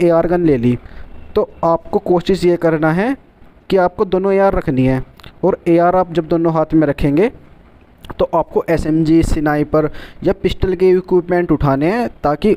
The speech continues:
उनका हमारी गन में यूज़ ना हो। तो देखिए, इसे मैं बिल्कुल बहुत simple तरीके से उठाऊंगा। जैसे मैंने extender मैग उठा लिया है, हम पे एआर, लेकिन मैंने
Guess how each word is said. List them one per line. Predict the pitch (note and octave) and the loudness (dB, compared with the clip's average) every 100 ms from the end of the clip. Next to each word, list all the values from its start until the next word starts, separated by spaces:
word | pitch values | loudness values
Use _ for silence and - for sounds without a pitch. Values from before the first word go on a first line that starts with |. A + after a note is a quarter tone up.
| - | 0
उनका | D#3+ E3 | 0 0
हमारी | F3 D#3+ D#3+ D3+ | -2 0 0 0
गन | D3+ D#3 | -2 -2
में | F3 A#3 - D3 | 0 -2 -2 0
यूज़ | C#3+ E3 D#3+ | 2 2 2
ना | D3+ | 0
हो। | B2+ A#2+ - - - - - - - - | 0 -2 -4 -20 -20 -20 -20 -20 -8 -2
तो | F#3 - - D3 | -2 -2 -12 -2
देखिए, | D3+ D3 D#3+ D#3 D3+ - | 0 2 2 2 0 -2
इसे | D#3 F3+ | -2 0
मैं | E3 F3 F3 | 2 0 0
बिल्कुल | E3+ E3+ F#3+ | -2 0 -2
बहुत | D#3 B2+ D3 F3+ | -2 -4 -4 -2
simple | F#3 E3+ F3+ | -4 -2 -2
तरीके | F3 F3 E3+ | 0 0 0
से | E3+ | 0
उठाऊंगा। | D3+ C#3+ D3+ D3+ D3 | 0 0 0 -2 -2
जैसे | D#3 D#3+ | -2 0
मैंने | E3+ F3 | 0 0
extender | E3+ - F3 F3 | 0 0 0 0
मैग | F3 F3 | 0 0
उठा | D#3+ D3 | 0 0
लिया | A#2+ B2+ B2 - - - | 0 2 0 -4 -18 -10
है, | - E3+ | -2 0
हम | F#3 F3+ | 0 -2
पे | F3+ F3+ | 0 0
एआर, | E3 D3 C#3 C3 C#3+ | 2 2 0 -2 0
लेकिन | D3 D#3+ F3 | 2 2 0
मैंने | E3+ F#3+ | 0 0